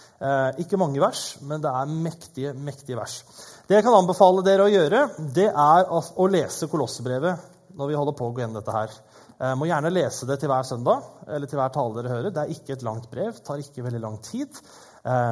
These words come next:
men det er et fantastisk brev, står utrolig mye nydelig der, eh, som jeg tror er veldig relevant for oss i dag også. Eh, så veldig gjerne følg med på Kolosserbrevet mens vi har denne gjennomgangen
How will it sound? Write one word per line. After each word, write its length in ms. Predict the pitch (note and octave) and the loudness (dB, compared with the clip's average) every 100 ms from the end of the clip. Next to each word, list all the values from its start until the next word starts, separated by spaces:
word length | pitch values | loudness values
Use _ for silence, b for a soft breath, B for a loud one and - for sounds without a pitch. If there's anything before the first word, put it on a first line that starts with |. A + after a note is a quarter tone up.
| A#2 | -2
men 120 | C#3 | -2
det 80 | C3+ | -2
er 140 | A#2+ | -2
et 100 | B2 | -4
fantastisk 720 | D3+ D3 - - - C#3 B2 | -8 -8 -10 -10 -10 -12 -10
brev, 160 | A2+ D3 | -8 -8
står 300 | - B2+ C3+ | -8 -10 -8
utrolig 680 | E3 - - D#3+ D#3+ D#3 E3 | -10 -12 -8 -4 -4 -6 -6
mye 160 | C3 B2 | -4 -6
nydelig 220 | G#2 A2+ | -4 2
der, 180 | G3+ B3 B B B B - | 2 2 B B B B -2
eh, 440 | B2+ B2+ B2+ A#2+ A#2+ | 2 2 2 -2 -2
som 140 | C#3+ | -4
jeg 100 | C#3+ | -2
tror 160 | C#3 C3+ | -2 -2
er 140 | C3 | -2
veldig 180 | C3 G#2+ | -4 -4
relevant 400 | A#2 A2+ A2 A#2+ - | -4 -4 -4 -8 -12
for 260 | A#2 A2+ A2+ A#2 | -6 -6 -6 -10
oss 380 | G2+ - - - | -10 -10 -12 -12
i 80 | A#2+ | -12
dag 320 | A2 G#2 A2 - | -8 -8 -8 -12
også. 320 | G#2+ - A2 F#2+ _ _ _ _ _ _ _ - | -16 -12 -14 -14 _ _ _ _ _ _ _ -6
Eh, 280 | D3 D3 C#3+ | -2 -2 -2
så 240 | C3 F3 F3 | -2 0 0
veldig 240 | D#3 F3 D#3+ | -2 -2 0
gjerne 220 | D#3 D#3+ | -2 -4
følg 320 | - D3 D#3 | -4 -2 -2
med 160 | C3+ A#2+ | -4 -8
på 80 | B2 | -8
Kolosserbrevet 720 | C3 A2+ A2+ A#2 A#2 C#3 D3 B B B | -8 -8 -8 -8 -6 -8 -10 B B B
mens 320 | A#2 A#2+ B2+ C3 | -6 -6 -6 -6
vi 120 | C3 | -2
har 140 | A#2 A#2+ | 0 0
denne 160 | A2+ | -2
gjennomgangen 460 | A2 G#2 G2+ G#2 | -6 -6 -8 -8